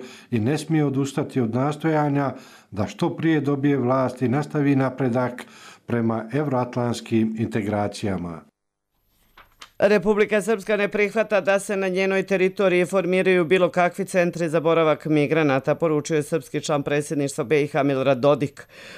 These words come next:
Speaker 2: On je istakao da će o ovoj temi sutra razgovarati sa predstavnicima opština sa većinskim srpskim stanovništvom u Unsko-Sanskom i Livanjskom kantonu.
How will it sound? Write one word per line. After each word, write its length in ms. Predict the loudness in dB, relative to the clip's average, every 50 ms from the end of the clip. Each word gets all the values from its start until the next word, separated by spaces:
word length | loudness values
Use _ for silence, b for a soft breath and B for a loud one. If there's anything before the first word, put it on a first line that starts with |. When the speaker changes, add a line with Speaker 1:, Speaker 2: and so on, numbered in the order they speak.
| B B
Speaker 2:
On 160 | 0 2 4
je 60 | 4
istakao 420 | 2 2 2 0 0 2 0 0 2
da 160 | 2 0 0
će 220 | 0 0 2 4
o 60 | 4 4
ovoj 200 | 4 4 2 0
temi 340 | 2 0 2 2 2 0
sutra 340 | -2 -4 -6 -6 -4 -2 0
razgovarati 720 | 2 2 0 2 0 2 4 4 4 4 2 0 -2 -6 -8
sa 280 | -4 -2 0 0 0
predstavnicima 800 | 0 0 0 0 0 -2 0 0 2 0 0 -2 -2 0 2 2
opština 520 | 2 2 0 -4 -8 -6 -4 -2 -2 -2 -2
sa 140 | -2 -2
većinskim 540 | 0 0 0 0 -2 -4 -4 -4 -4 -8 -8
srpskim 400 | -2 0 0 0 0 -2 -2 -2
stanovništvom 720 | 0 0 0 0 0 0 -2 -2 -4 -4 -4 -4 -2 -2 -2
u 100 | -2 -2
Unsko-Sanskom 760 | -2 -4 -6 -10 -4 -2 0 0 0 -2 -2 -2 0 2 2
i 40 | 2
Livanjskom 500 | 2 2 2 0 -2 -2 -2 -4 -4 0
kantonu. 580 | 0 0 0 2 2 2 2 4 2 2 0